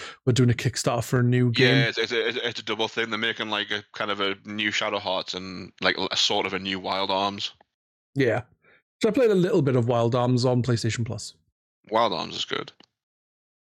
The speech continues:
Speaker 1: I'd done the
Speaker 2: Yeah,
Speaker 1: three
Speaker 2: kinda,
Speaker 1: intros, and
Speaker 2: Wild
Speaker 1: that's about
Speaker 2: Arms
Speaker 1: it.
Speaker 2: kinda looks like it should have been a snes game.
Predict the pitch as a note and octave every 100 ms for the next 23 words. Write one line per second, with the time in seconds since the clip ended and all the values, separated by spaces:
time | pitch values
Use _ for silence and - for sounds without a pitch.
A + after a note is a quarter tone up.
0 | _ A#2 A#2+ C3 C3 - - D#3 C#3+ C3
1 | C#3 B2 A#2 B2+ A#2+ C3+ B2 A#2 A#2+ G#2+
2 | G#2+ G#2 G2+ G2+ - G#2 G2 F#2+ G2+ F#2
3 | G2 G2+ G2+